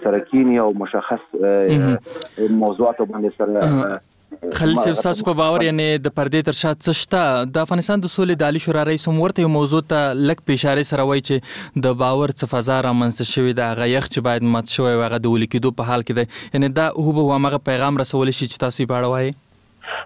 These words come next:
Speaker 1: دقیقاً همداسې ده، ځکه چې دلته موږ تاسو تجربې لرو چې تقریباً دغه د مذاکراتو خبره تقریباً د لس دولس کاله یا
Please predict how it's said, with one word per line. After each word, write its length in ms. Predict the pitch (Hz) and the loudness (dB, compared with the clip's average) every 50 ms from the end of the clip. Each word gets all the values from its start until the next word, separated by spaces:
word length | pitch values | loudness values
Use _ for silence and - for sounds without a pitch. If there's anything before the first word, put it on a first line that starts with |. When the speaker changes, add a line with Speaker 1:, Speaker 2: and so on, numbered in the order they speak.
| - 254 277 | 0 2 2
Speaker 1:
دقیقاً 320 | - - 254 254 - 202 165 135 127 110 127 | 2 2 2 0 0 0 0 0 0 0 0
همداسې 400 | 139 151 156 220 233 196 - 135 104 107 | 0 0 2 0 0 0 0 -2 -2 0
ده، 60 | 101 104 107 123 151 | -2 -2 -2 -4 -6
ځکه 180 | 202 - - 196 190 180 185 | -4 -2 0 0 0 0 0
چې 100 | - 165 156 156 151 151 147 147 147 143 - - | 2 2 4 6 6 6 6 4 4 2 0 -2
دلته 220 | 175 180 - 170 160 156 156 151 147 | -8 -4 -2 0 2 2 2 2 0
موږ 240 | 156 165 156 139 - - | 0 0 0 0 0 0
تاسو 140 | 156 139 139 - - | -2 -2 -2 -2 -2
تجربې 380 | 123 110 113 117 120 127 160 160 147 | -2 0 0 -2 0 2 2 2 4
لرو 240 | 143 139 143 147 147 143 139 131 | 4 4 4 4 4 4 4 2
چې 200 | - - - - - 113 | 0 -4 -8 -4 -4 -4
تقریباً 380 | - - 135 127 127 123 120 110 | -2 0 0 0 2 0 0 0
دغه 180 | 107 95 101 101 98 98 95 | 0 0 0 2 2 2 0
د 240 | 92 - 101 101 95 101 | 0 0 -2 -2 -2 -2
مذاکراتو 580 | 98 92 104 101 - - 117 135 135 - - - | -2 -2 -2 -2 0 0 0 0 0 -2 -4 -4
خبره 260 | - 107 110 123 120 - 113 | -4 -2 0 0 -2 -2 -4
تقریباً 320 | 104 - 127 117 113 110 | -4 -4 -2 -2 -2 0
د 160 | 104 101 98 110 | 0 0 0 0
لس 100 | 113 - _ _ _ _ - | -2 -2 _ _ _ _ -2
دولس 260 | 117 117 113 107 - - 117 | 0 0 0 0 -2 -2 -2
کاله 220 | 110 104 107 104 | 0 2 2 2
یا 120 | 101 101 | 2 2